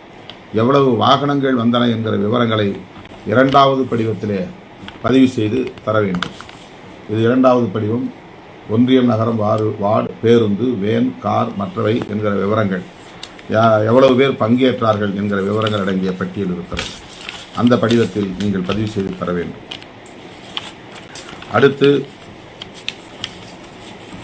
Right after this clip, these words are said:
மாநில மண்டல பொறுப்பாளர்கள், இது மாவட்ட செயலாளர்கள் மட்டும்தான் பங்களிப்பு செய்ய வேண்டும் என்கிற மனநிலையில்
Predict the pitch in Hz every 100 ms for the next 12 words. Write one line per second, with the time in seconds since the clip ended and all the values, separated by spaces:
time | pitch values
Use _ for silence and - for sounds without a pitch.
0 | - - - - - - - - - -
1 | - - - - - 101 123 143 139 135
2 | 131 131 123 120 120 123 120 101 90 -
3 | - - - - - - - - - -
4 | - - - 117 113 120 135 139 131 135
5 | 135 127 127 120 131 127 135 123 120 131
6 | 127 120 127 120 117 113 110 110 107 98
7 | 92 - - - - 104 107 123 120 110
8 | 101